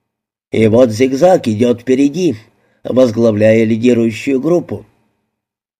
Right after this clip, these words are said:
"Да, Зигзаг обошёл их всех", сказал Дерри. "Элементарно, как младенцев". "А Тидли Пом?" спросил я. "Сильно отстаёт,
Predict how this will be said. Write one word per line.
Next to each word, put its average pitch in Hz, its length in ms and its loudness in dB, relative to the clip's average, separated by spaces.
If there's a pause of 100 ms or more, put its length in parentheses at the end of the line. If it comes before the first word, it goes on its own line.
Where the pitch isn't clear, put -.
(160)
"Да, 135 560 2
Зигзаг 110 540 -2
обошёл 120 440 -2
их 120 260 -4
всех", - 460 -4 (240)
сказал 104 460 -2
Дерри. 107 360 0 (400)
"Элементарно, 117 840 0 (120)
как 107 220 -6
младенцев". 123 800 -4 (880)
"А 107 220 0
Тидли 117 440 0
Пом?" 139 360 0 (400)
спросил 110 540 -2
я. 104 240 -6 (760)
"Сильно 110 460 -2
отстаёт, 123 600 -2